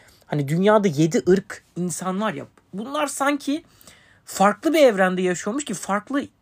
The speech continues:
ırklar gibi. Yani burada birilerini eleştirmek için söylemiyorum. Gerçekten hani o programa bir araya gelecek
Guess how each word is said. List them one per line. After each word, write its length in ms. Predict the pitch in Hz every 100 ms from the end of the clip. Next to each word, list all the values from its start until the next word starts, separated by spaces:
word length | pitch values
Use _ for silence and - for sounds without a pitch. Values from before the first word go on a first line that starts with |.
| 170
ırklar 460 | 170 - 190 180
gibi. 340 | 170 - - - - - _ -
Yani 300 | 156 180 165
burada 280 | 190 233
birilerini 400 | 196 208 226 233
eleştirmek 640 | 247 175 185 - 196 214 214
için 180 | 208 202
söylemiyorum. 680 | - 170 185 180 120 113
Gerçekten 560 | 147 226 - 220 214 330 - - _
hani 160 | - 175
o 100 | -
programa 600 | 285 330 277 220 247 311
bir 120 | 208 262
araya 260 | 269 240
gelecek 600 | 196 175 214 202 320 -